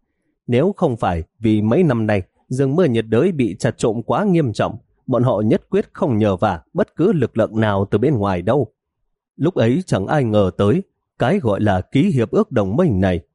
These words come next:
suýt nữa đã mang đến tai họa ngập đầu cho làng Hoa La.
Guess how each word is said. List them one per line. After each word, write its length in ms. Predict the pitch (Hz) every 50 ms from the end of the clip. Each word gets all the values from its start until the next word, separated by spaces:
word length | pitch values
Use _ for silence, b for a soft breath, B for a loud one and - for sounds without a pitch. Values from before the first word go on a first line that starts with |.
| _ _
suýt 280 | - - - - -
nữa 200 | 123 127 117 -
đã 140 | 160 151 139
mang 280 | 139 120 113 107 104 101
đến 200 | 104 123 175 185
tai 200 | - 180 160 120
họa 180 | 98 113 80
ngập 240 | 104 104 107 104 - _
đầu 280 | - 110 107 101 98 101
cho 140 | - 170 147
làng 220 | 110 98 92 87
Hoa 160 | 90 104 110 104
La. 260 | 101 101 98 92